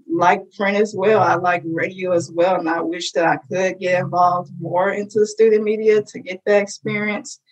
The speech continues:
because it, it says a lot on your resume when you graduate. You have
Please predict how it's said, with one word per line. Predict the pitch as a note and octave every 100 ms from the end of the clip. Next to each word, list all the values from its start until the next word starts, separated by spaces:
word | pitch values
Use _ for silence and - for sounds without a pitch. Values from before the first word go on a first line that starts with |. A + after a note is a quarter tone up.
| _ _ _
because | G#2 A#2 F3+ F#3+
it, | F3+ D3+
it | - -
says | - A3 A3
a | F#3
lot | F3+ F3+ F#3+
on | F3 E3+
your | E3+
resume | F3 F3 E3 E3+ E3+
when | E3+
you | E3+
graduate. | F#3 F3 F3+ E3 F3 E3+ E3+
You | E3+ G3+
have | F#3 D#3+ -